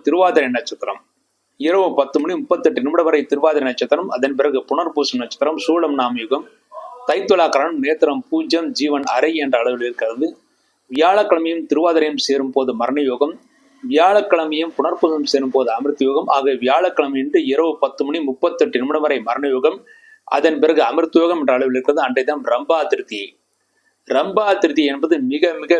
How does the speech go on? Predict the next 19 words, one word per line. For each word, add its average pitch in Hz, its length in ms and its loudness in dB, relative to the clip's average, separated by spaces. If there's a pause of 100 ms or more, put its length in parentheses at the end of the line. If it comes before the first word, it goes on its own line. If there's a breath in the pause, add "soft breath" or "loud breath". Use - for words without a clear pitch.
விசேஷமான 135 720 -2
தினம். 104 200 -6 (680)
அதாவது 185 440 4 (240)
சிலருக்கு, 170 520 4 (140)
சில 147 120 2 (120)
பெண்களுக்கு 170 500 2 (140)
அழகு 202 320 4 (120)
காரணமாக, 139 720 0 (1000)
அதாவது 139 380 0
அழகு 147 260 2 (100)
காரணமாக 139 580 0 (140)
சிலர் 127 300 0 (280)
நிராகரிக்கப்பட்டிருப்பார்கள், 139 1400 0
அதாவது 135 320 2
திருமணத்திற்கு 151 560 -2
நிராகரிக்கப்பட்டிருப்பார்கள். 131 1300 0 (960)
ஆக 156 220 0 (920 soft breath)
அழகு 233 360 2 (120)
காரணமாக 175 440 2